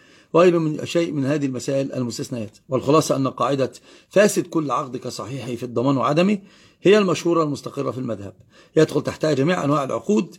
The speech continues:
قال القاضي الحسين، إلا ما شذ عن ذلك المستثنيات، هو قليل معدود، ولا يبعد أن يقال إن الضابط الذي ذكره الإمام الشافعي بقوله: "الصحيح من الرهن والفاسد في أنه غير مضمون سواء"،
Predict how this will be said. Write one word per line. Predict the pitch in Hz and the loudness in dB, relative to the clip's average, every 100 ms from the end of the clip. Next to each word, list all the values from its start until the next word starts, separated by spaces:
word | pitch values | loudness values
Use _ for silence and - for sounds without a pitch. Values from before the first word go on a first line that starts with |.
| _ _ | _ _
قال | - 139 | 0 0
القاضي | 123 147 135 139 - | 2 2 2 -2 -6
الحسين، | - - 135 127 - - - - | -10 -6 -4 -4 -8 -18 -6 2
إلا | 190 202 | 4 4
ما | 180 | 2
شذ | 214 185 147 | 2 0 0
عن | 127 120 | -2 -2
ذلك | 165 180 202 | -2 0 2
المستثنيات، | 202 - 139 123 143 151 131 104 - _ _ _ _ _ _ - - _ _ _ _ _ _ _ _ _ _ - | 0 0 -4 -6 -6 -2 -2 -4 -14 _ _ _ _ _ _ -20 -20 _ _ _ _ _ _ _ _ _ _ 2
هو | 156 160 | 4 6
قليل | 170 175 | 6 4
معدود، | 151 135 196 | 4 0 -2
ولا | 175 165 | 0 0
يبعد | 151 139 | -2 -4
أن | 143 | -6
يقال | 131 156 180 180 160 | -6 -2 -2 -2 -2
إن | 151 | 0
الضابط | 143 117 175 185 156 | -2 0 0 2 -2
الذي | 143 | -2
ذكره | 131 147 135 | -2 -4 -4
الإمام | 131 135 | -2 -2
الشافعي | - 127 139 | -4 -4 -4
بقوله: | 117 143 131 127 - | -4 -2 -2 -4 -6
"الصحيح | - 156 175 151 | -6 -2 -2 -2
من | 135 | -2
الرهن | 131 - - _ _ _ - - - | -2 -4 -8 _ _ _ -20 -4 4
والفاسد | 190 180 226 226 214 | 4 4 2 0 -2
في | - 147 | -4 -2
أنه | 143 | -2
غير | 151 147 139 | -2 -2 -4
مضمون | 127 131 160 - | -4 -4 -4 -6
سواء"، | - - 151 180 - _ | -4 4 6 4 0 _